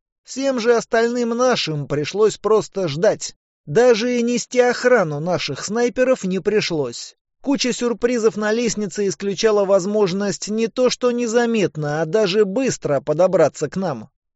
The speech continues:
Впрочем, штурмовики довольно быстро поняли, что оказались между молотом и наковальней, попытались отступить, попутно выбивая нас.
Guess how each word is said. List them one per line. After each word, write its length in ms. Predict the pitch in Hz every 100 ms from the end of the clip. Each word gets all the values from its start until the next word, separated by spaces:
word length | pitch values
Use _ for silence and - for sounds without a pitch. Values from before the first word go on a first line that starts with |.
| -
Впрочем, 540 | - 285 277 262 233
штурмовики 720 | 190 - 220 226 226 233 262
довольно 460 | 220 220 240 233 233
быстро 400 | 208 240 - 220
поняли, 500 | 196 240 233 226 220
что 220 | - 214
оказались 640 | 202 214 208 220 214 202 190
между 360 | 202 190 160
молотом 640 | 180 190 208 170 151 151 175
и 60 |
наковальней, 920 | 196 143 135 135 208 233 233 233 202 143 _ _
попытались 560 | 151 151 175 254 269 269
отступить, 720 | 277 - 294 220 170 143 -
попутно 600 | - 147 233 240 247 262
выбивая 540 | 220 202 240 165 147 175
нас. 480 | 175 131 - -